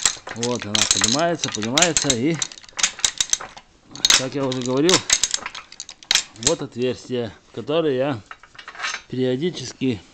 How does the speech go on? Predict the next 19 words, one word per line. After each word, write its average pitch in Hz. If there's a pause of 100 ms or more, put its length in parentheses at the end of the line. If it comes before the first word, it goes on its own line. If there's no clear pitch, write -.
(140)
вставляю 135
вот 110
эти 135 (160)
шкворня, 117 (540)
чтобы 123
она 131 (140)
не 127
падала. 107 (580)
Вдруг 151
трос 123
порвётся 120
или 110
ещё 120
что-нибудь, 117
это 120
как 117
у 117
меня 123
страховка. 101